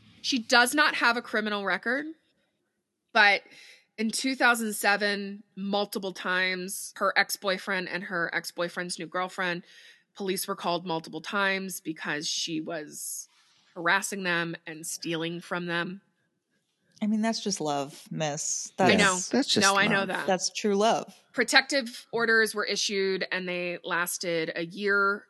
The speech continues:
Speaker 1: for both parties. Um, but after a year, there was no new evidence, so they expired.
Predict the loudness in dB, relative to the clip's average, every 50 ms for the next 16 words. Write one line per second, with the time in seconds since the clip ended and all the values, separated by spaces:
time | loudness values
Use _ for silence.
0 | _ -10 -6 -6 -6 -6 -2 -2 0 0 -2 -4 -2 0 0 0 0 0 -4 -4
1 | -6 -6 -8 -10 -12 -14 -16 -18 -14 -8 -4 -2 -2 -2 -2 -4 -6 -4 -2 -2
2 | 0 0 -2 -4 -4 -6 -6 -6 -6 -2 0 2 2 2 2 0 -2 -4 -4 -6
3 | -6 -6 -4 -4 -6 -4 -2 -2 -2 -2 -2 -2 -4 -4 -4 -6 -6 -4 -2 0
4 | 0 0 -2 -2 -4 -6 -6 -6 -8 -10 -8 -8 -8 -8 -8 -10 -10 -12 -16